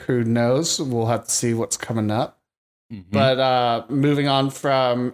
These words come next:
Speaker 1: Antonio Conte, we have the Women's Super League in England, which is absolutely heating up with the top four teams, with Man United, Manchester City,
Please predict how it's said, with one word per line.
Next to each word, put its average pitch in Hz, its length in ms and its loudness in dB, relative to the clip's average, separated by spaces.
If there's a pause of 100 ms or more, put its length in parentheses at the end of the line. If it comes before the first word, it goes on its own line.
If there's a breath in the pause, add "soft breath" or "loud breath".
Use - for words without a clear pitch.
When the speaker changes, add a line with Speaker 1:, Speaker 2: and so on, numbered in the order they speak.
Speaker 1:
Antonio 131 540 0
Conte, 135 500 0
we 131 200 0
have 123 240 0
the 127 100 2
Women's 127 500 0
Super 131 320 -2
League 139 300 0
in 139 200 2
England, 151 460 0
which 131 280 -2
is 110 220 -2 (200)
absolutely 120 640 0
heating 113 460 -2
up 120 440 -2
with 113 440 -2
the 123 100 0
top - 420 -6
four 123 200 0
teams, 143 540 -2
with 110 420 0 (580)
Man 117 240 2
United, 120 600 0
Manchester 113 520 -2
City, 120 420 0